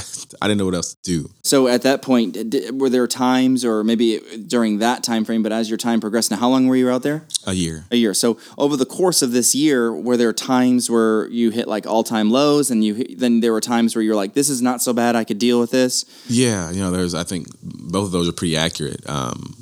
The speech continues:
Speaker 1: um, I think it, I forget the, the, uh, hour difference, but maybe eight to ten, maybe even more. You know, trying to communicate, um, those were, uh, tough, because as either we were, um,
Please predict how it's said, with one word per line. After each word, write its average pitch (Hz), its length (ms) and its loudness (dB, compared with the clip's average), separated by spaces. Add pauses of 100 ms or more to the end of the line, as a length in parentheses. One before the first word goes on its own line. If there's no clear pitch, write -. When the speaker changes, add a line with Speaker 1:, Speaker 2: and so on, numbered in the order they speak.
(760)
Speaker 1:
um, 92 720 0 (1300)
I 127 80 -2
think 156 180 0
it, 143 120 2
I - 40 -4
forget 135 380 0
the, - 100 -4 (220)
the, 98 100 -6
uh, 87 380 -6
hour 101 260 2
difference, 82 300 -4
but 90 100 -6
maybe 95 240 -2
eight 101 300 -4
to - 100 0
ten, 104 480 -2
maybe 123 180 2
even 113 200 0
more. 90 380 -2 (420)
You 92 80 -10
know, 82 60 -4
trying 104 220 0
to 101 40 -4
communicate, 98 720 0 (320)
um, 82 460 -4
those 98 400 4
were, 82 360 -4 (280)
uh, 113 140 0 (100)
tough, 87 340 0
because 82 320 -2
as 82 480 -6
either 87 380 -4
we 107 140 0
were, 95 340 0 (260)
um, 62 720 -14